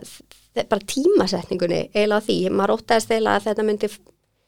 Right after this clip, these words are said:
í staðinn fyrir að, að vera eitthvað að draga úr sveiflum á markaði, þetta gæti frekar ýkt sveiflunar. En bara frábært tæki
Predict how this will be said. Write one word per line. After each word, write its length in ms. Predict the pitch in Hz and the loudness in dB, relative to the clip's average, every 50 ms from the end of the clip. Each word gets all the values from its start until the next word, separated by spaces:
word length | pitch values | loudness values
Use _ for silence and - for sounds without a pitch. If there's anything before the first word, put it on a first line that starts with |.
| _ _ _ - | _ _ _ -12
í 40 | 214 | -10
staðinn 320 | 208 - 220 214 226 226 226 | -2 2 4 4 4 2 0
fyrir 320 | - 226 220 214 208 214 | -2 -2 -2 -2 -2 -2
að, 320 | 208 202 196 190 - 196 - | 0 2 2 0 0 -2 -4
að 280 | - 190 185 190 - - | -6 -4 -4 -4 -6 -4
vera 240 | 220 202 202 208 214 | -4 -2 -2 -2 -2
eitthvað 560 | 208 - 208 196 190 190 185 185 - - - | -2 0 0 2 2 2 0 -2 -4 -4 -6
að 260 | - 185 - - - - _ _ _ _ - | -4 -4 -4 -4 -6 -12 _ _ _ _ -4
draga 400 | - 208 208 214 220 220 208 - | -2 -2 0 0 0 0 0 0
úr 160 | - 240 269 262 | 0 -2 -2 0
sveiflum 380 | - 285 262 262 - 277 262 | 2 2 2 2 2 0 0
á 80 | 262 262 | 0 0
markaði, 300 | 269 262 - 247 233 - | -2 -2 -2 -2 -2 -2
þetta 100 | 220 214 | -2 -4
gæti 160 | 220 214 220 | -4 -4 -4
frekar 300 | - - 220 208 - - _ - | -6 -6 -6 -6 -6 -10 _ -10
ýkt 320 | 247 233 - - - - | -10 -10 -10 -14 -16 -10
sveiflunar. 520 | - - 214 190 196 - - - 57 - - _ - - - - - _ _ _ _ _ - | -4 0 0 0 0 -2 -4 -4 -4 -8 -10 _ -20 -20 -20 -20 -20 _ _ _ _ _ -4
En 240 | - 196 190 208 - - - - | 0 2 2 2 0 -4 -10 -8
bara 160 | - 196 190 | -8 -8 -6
frábært 460 | - - - 240 254 254 240 220 - - | 0 2 2 2 2 2 -2 -6 -4 0
tæki 560 | - 214 240 269 269 - - - 190 196 | 2 2 2 2 -2 -6 -4 0 0 0